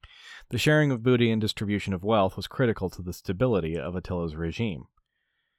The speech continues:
If that well started to run dry, it could force a raid to replenish the coffers and maybe squeeze a few more coins out of the emperor.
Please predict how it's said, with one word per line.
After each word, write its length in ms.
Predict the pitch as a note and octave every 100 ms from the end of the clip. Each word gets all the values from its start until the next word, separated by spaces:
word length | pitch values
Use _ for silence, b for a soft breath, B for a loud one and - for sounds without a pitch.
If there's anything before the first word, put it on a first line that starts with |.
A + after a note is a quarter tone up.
| _ _
If 140 | - G2
that 220 | B2 A#2
well 180 | A2+ A2
started 320 | - G#2+ F#2+
to 80 | F#2+
run 240 | F#2+ F2+
dry, 600 | F2+ B2+ A#2 F2 F#2 A2 _ _
it 160 | - G2+
could 160 | G#2+
force 320 | - E3 D#3 G#2+
a 60 |
raid 320 | F2 D#2+ C#2
to 100 | -
replenish 500 | F2+ F2+ - G2 F#2
the 80 | -
coffers 480 | - B2 G2+ C2 -
and 120 | F2
maybe 220 | F#2+ F2+
squeeze 320 | F2 - G2+ F2
a 40 |
few 220 | - F2
more 200 | E2 F2
coins 380 | - A2 F#2 E2
out 80 | E2+
of 60 |
the 100 | E2+
emperor. 460 | F#2+ F2+ - A1